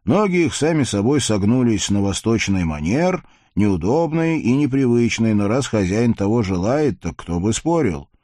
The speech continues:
«Шо за беда до вас приключилась, панове?» «И вам с текущего момента или с самого начала?» —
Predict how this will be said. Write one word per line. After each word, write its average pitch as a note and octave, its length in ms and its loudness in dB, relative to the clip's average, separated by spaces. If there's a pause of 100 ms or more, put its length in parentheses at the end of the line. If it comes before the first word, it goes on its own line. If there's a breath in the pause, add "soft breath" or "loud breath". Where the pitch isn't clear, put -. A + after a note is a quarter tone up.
(600)
«Шо E3 380 2
за D3+ 200 2
беда C#3 460 2
до A2+ 160 2
вас A2 360 2
приключилась, F#2 1000 -2
панове?» E2 560 -2 (500)
«И G#2 400 0 (540 soft breath)
вам B2+ 320 2
с - 100 -6
текущего B2+ 580 0
момента G#2+ 520 2
или G#2 180 2
с A2 80 -2
самого A#2+ 400 0
начала?» — A#2 580 -2